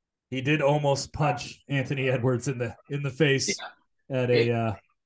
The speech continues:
Speaker 1: at a
Speaker 2: Yeah,
Speaker 1: scouting
Speaker 2: y-,
Speaker 1: run there.
Speaker 2: yeah, if, if Anthony Edwards is, is getting in your head at, like, a Lex Luthor supervillain level, I, I do have some concerns about that. But he doesn't need to step up on, on Portland and be the leader right away. They have that.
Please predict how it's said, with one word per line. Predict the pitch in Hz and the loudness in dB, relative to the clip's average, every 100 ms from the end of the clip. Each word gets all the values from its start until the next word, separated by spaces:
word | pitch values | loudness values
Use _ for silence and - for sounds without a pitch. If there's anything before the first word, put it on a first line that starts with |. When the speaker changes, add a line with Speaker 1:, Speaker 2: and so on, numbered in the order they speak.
| _ 165 | _ -8
Speaker 1:
at | 131 123 123 | -6 -2 -4
a | 113 | 0
Speaker 2:
Yeah, | 107 | 2
Speaker 1:
scouting | 104 104 120 | 2 2 0
Speaker 2:
y-, | 120 | -2
Speaker 1:
run | 113 | -4
there. | 113 110 123 | -4 -4 0
Speaker 2:
yeah, | 131 131 | 2 4
if, | 151 | 2
if | 143 160 | 0 2
Anthony | 220 240 214 175 143 | 2 2 2 4 4
Edwards | 135 120 113 107 98 | 4 2 2 2 0
is, | 104 101 95 | -4 -4 -6
is | 101 95 | -6 -6
getting | - 120 117 | -4 -2 0
in | 110 | -2
your | 104 98 | 0 0
head | 98 104 98 | 0 -2 -2
at, | 98 - | -4 -6
like, | 95 95 | -10 -6
a | 92 | -6
Lex | 87 101 - - | -2 -4 -2 -4
Luthor | 90 113 107 101 | -4 -4 -2 -2
supervillain | 92 - 110 107 98 101 101 95 | -2 -2 -4 -4 -4 -2 -4 -6
level, | 90 92 92 - | -8 -8 -8 -6
I, | 92 92 101 | -4 -2 -4
I | |
do | 110 | -4
have | 104 101 95 | 0 0 0
some | 107 95 | -4 -8
concerns | 95 - 92 82 92 | -10 -8 -8 -8 -12
about | 90 82 - | -10 -10 -8
that. | 92 87 - | -8 -8 -8
But | 92 87 - - - - | -10 -10 -14 -20 -20 -8
he | 139 | 0
doesn't | 139 147 160 | 2 2 2
need | 151 139 | 0 0
to | |
step | 131 - 123 120 | 0 0 0 2
up | 110 107 - - | 2 2 -6 -8
on, | 98 98 95 95 | -2 0 -2 -2
on | 101 98 - _ _ | -4 -6 -14 _ _
Portland | 113 95 101 95 | -4 -2 -2 -4
and | 90 | -4
be | 107 | -4
the | 101 | -2
leader | 95 101 98 | -2 -2 -2
right | 101 | -2
away. | 98 92 92 | -4 -6 -6
They | 95 | -6
have | 98 110 107 104 | -4 -2 -2 -2
that. | 104 98 90 | -4 -4 -6